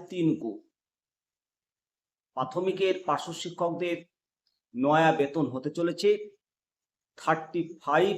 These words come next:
থাউজেন্ড। উচ্চ প্রাথমিকের পার্শ্ব শিক্ষকদের বেতনক্রম হতে চলেছে ফর্টি থাউজেন্ড। শুধু এখানেই শেষ নয়,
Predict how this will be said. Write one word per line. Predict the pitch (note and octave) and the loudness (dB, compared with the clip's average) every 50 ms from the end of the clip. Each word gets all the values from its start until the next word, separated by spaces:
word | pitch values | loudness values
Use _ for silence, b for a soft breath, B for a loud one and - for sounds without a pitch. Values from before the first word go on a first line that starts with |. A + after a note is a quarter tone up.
| - _ - | -6 _ -14
থাউজেন্ড। | - - B2+ B2 A#2 A#2+ C3 B2 G#2+ G2+ - - _ _ _ _ _ _ _ _ _ _ _ _ _ _ _ _ _ _ _ _ _ _ _ _ _ _ _ _ _ - | -6 -2 -2 -2 -2 -2 -4 -4 -4 -6 -10 -16 _ _ _ _ _ _ _ _ _ _ _ _ _ _ _ _ _ _ _ _ _ _ _ _ _ _ _ _ _ -2
উচ্চ | E3+ E3 E3 - A3+ | -2 -2 0 2 2
প্রাথমিকের | G#3+ G3+ F#3+ F#3+ G#3 G#3 A3 G#3+ - G#3+ G#3 G#3 G#3 - - - - | 4 4 4 4 2 2 0 0 2 4 4 4 4 0 -12 -12 -6
পার্শ্ব | - D3+ - - - F#3 | -2 -2 -2 -2 -4 -10
শিক্ষকদের | - - G3 E3 E3 F#3+ F#3+ F#3 F3+ F#3+ G3 F3+ - _ _ _ _ _ _ _ _ _ _ _ _ _ _ - | -8 -8 -8 -2 0 2 2 2 2 -2 -2 -4 -6 _ _ _ _ _ _ _ _ _ _ _ _ _ _ -10
বেতনক্রম | B2+ E3 E3+ E3+ F3 F3 F3 E3+ - - E3+ F3 E3+ D#3 | -4 -4 0 0 2 0 0 -2 -2 0 2 2 2 2
হতে | - D3 - E3+ | -2 -4 -6 -4
চলেছে | D#3+ F3+ F#3 F#3 F3+ - G3+ G#3 G3+ - - - - _ _ _ _ _ _ _ _ _ _ _ _ _ _ _ _ _ - | -2 0 0 0 2 4 4 4 4 2 -4 -16 -20 _ _ _ _ _ _ _ _ _ _ _ _ _ _ _ _ _ 0
ফর্টি | - F3 E3+ E3+ - - F#3 E3 - | 2 2 2 0 -2 -4 -4 -2 0
থাউজেন্ড। | C#3 C3+ C#3 C3 - D3 C3+ A2+ - - - _ _ _ _ _ _ _ _ _ _ _ _ | 2 2 2 2 2 0 -2 -2 -2 -4 -10 _ _ _ _ _ _ _ _ _ _ _ _
শুধু | - - - - B3 | -20 -16 -6 2 2
এখানেই | A#3 A#3 A#3 A3+ B3 C4 A#3+ | 4 4 6 6 6 6 6
শেষ | - A#3 A3 - - | 6 4 2 2 2
নয়, | D#3 C3+ A2 - | 0 0 0 -2